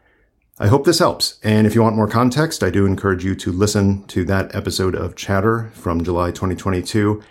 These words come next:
and also for the deeper history to listen to the Lawfare podcast episode with Carol Leonnig on the history of the Secret Service that I think was in July of twenty twenty-one.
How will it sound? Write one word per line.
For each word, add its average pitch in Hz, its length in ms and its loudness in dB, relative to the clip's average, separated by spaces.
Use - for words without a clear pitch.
and 110 200 4
also 113 440 2
for 101 180 2
the 92 100 0
deeper 104 300 0
history 85 420 -4
to - 120 -8
listen 90 300 -2
to 98 120 -4
the 87 160 -2
Lawfare 98 460 -2
podcast 85 640 -4
episode 87 580 -6
with 101 240 0
Carol 104 340 2
Leonnig 90 600 0
on 85 300 -4
the 85 60 -4
history 95 360 0
of 82 60 -2
the 82 60 -6
Secret 82 300 -6
Service 69 520 -6
that 82 360 -6
I 87 120 -12
think 127 360 -4
was 92 140 -2
in 92 140 0
July 87 420 0
of 87 320 -4
twenty 90 380 -2
twenty-one. - 600 -6